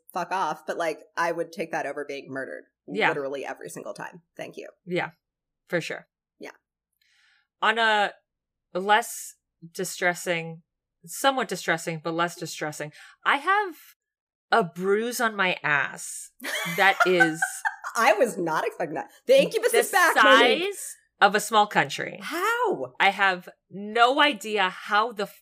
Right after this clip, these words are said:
Speaker 2: fuck I got this.
Speaker 1: Oh, no.
Speaker 2: But it's like, because it, like, the first day I was like, "I feel like a bruise is coming in." I looked and I was like, "There's nothing, nothing's there, so I guess not too bad." The next day, it was, like, a royal purple.
Speaker 1: Ooh.
Speaker 2: So I'm like, "I should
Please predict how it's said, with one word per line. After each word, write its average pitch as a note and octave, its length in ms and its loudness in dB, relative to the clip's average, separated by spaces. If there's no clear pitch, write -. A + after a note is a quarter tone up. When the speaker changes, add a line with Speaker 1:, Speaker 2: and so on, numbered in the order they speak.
Speaker 2:
fuck G#3 320 6
I G3 120 2
got D#3 280 -2
this. - 460 -16
Speaker 1:
Oh, D#3 80 -8
no. A#2+ 300 -12
Speaker 2:
But G#3 240 4
it's G#3+ 300 -2
like, F#3 300 0
because A#3 320 -8
it, A3 120 -4
like, G3 220 -6
the - 60 -10
first C4+ 340 -4
day D4+ 80 0
I C4+ 80 0
was - 160 -6
like, G3+ 200 -8
"I G#3+ 80 -12
feel F#4 200 -8
like C#5 200 -8
a - 60 -20
bruise F#3 240 -6
is F3+ 120 -14
coming D3 280 -12
in." D3+ 160 -8
I F3 80 -2
looked B3 300 -6
and A#3 100 -4
I - 20 -4
was F#3+ 80 -8
like, F#3+ 120 -10
"There's G3 180 -14
nothing, D4+ 440 -6
nothing's F4 360 -6
there, F3 260 2
so G3+ 100 -4
I F#3+ 60 -4
guess A#3+ 200 -6
not G3+ 220 -2
too A3 140 -6
bad." D3+ 260 0
The A3 80 0
next A3+ 260 0
day, C#4+ 240 2
it G#3+ 140 0
was, G#3+ 160 -6
like, G3 160 -4
a G3+ 80 -2
royal F3 460 -4
purple. - 580 -10
Speaker 1:
Ooh. E3+ 640 -6
Speaker 2:
So C#4 220 0
I'm D4 80 0
like, C#4 240 -2
"I C#4 80 6
should B4 300 0